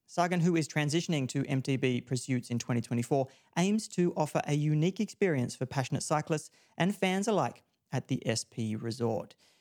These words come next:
The S P Resort offers a range of themed rooms, including the World Cha-, Champion Suite with spectacular views and the Swiss apartment with wood paneling and chalet styling and the Tour de France room with the bold maillot vert shaded decor.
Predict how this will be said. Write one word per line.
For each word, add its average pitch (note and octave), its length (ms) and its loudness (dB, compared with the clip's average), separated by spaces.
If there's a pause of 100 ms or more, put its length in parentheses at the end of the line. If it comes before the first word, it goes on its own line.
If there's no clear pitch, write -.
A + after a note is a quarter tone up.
(220)
The D#3+ 120 2
S B3+ 140 2
P D#4 140 2
Resort E3 360 2
offers C#3+ 440 0
a C#3+ 80 2
range E3+ 580 2
of C#3 260 0
themed F#3 320 4
rooms, D3 380 2
including G3 440 2
the D3+ 180 0
World D#3+ 340 2
Cha-, F3 260 -2 (180)
Champion F3 440 0
Suite F3 480 -2 (220)
with - 200 -2
spectacular - 840 0
views F#3 360 2
and D#3 180 2
the D3 60 0
Swiss - 320 0
apartment F3 420 -2
with D3 220 0
wood F3+ 260 2
paneling E3+ 440 2
and A#2+ 100 -2
chalet D#3+ 340 0
styling D3+ 420 0
and D#3 140 2
the F3 60 2
Tour F#3 160 0
de F3 60 2
France D#3+ 300 -2
room D3+ 160 2 (340)
with D3+ 220 0
the D3+ 160 2
bold C#3+ 440 0 (240)
maillot C#3+ 380 2
vert C3+ 380 2 (420)
shaded B2 680 -2 (220)
decor. C3 500 -2